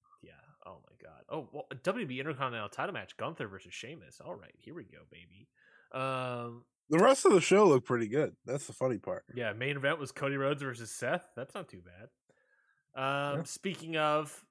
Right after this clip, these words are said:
Speaker 1: the Pitch Black match, the Mountain Dew Pitch Black match, of course, uh,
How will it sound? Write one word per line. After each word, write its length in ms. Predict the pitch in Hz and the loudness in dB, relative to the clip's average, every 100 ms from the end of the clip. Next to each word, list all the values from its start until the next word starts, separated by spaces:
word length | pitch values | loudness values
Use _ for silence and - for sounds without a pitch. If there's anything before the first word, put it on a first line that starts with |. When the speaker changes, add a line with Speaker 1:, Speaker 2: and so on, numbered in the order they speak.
| - | -14
Speaker 1:
the 540 | 127 131 131 131 131 - | -8 -4 -4 -4 -6 -8
Pitch 240 | - 160 | -8 -8
Black 320 | - 135 131 139 | -4 -4 -2 -6
match, 560 | 131 135 143 - - - | -4 -4 -6 -10 -12 -14
the 200 | 107 101 | -14 -8
Mountain 320 | 110 143 135 | -2 -2 -2
Dew 360 | 117 123 123 135 _ | -6 -4 -4 -8 _
Pitch 240 | - 120 - | -14 -14 -10
Black 260 | 107 104 | -10 -10
match, 220 | 107 104 110 | -14 -14 -16
of 60 | |
course, 400 | - 120 120 - _ _ _ _ - | -12 -12 -12 -16 _ _ _ _ -6
uh, 480 | 110 117 120 120 123 | -2 2 2 2 0